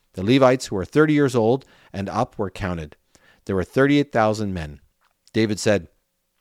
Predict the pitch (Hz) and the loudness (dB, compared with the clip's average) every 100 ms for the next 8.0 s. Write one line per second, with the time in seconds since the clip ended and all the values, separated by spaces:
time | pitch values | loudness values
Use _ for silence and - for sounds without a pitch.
0 | _ _ _ - 104 95 127 143 - 131 | _ _ _ -6 -4 2 4 2 0 -4
1 | 139 147 135 107 101 107 98 92 - _ | 0 -2 0 0 0 -2 -6 -6 -12 _
2 | - 82 90 107 123 123 95 107 - 92 | -12 -8 0 0 2 -2 0 0 -2 -4
3 | 92 104 - 98 85 76 - _ _ - | -2 -2 -4 -8 -8 -10 -14 _ _ -16
4 | - 147 - 110 101 104 98 90 - 87 | -6 -6 -2 0 0 -2 -4 -6 -6 -6
5 | - 113 - 107 92 85 117 127 156 - | -4 -4 -4 -6 -8 0 0 0 -4 -6
6 | - _ _ _ - 151 143 117 107 110 | -18 _ _ _ 0 0 2 0 0 -4
7 | 90 85 87 90 139 139 139 131 131 127 | -6 -8 -6 -2 -2 -2 -6 -4 -4 -6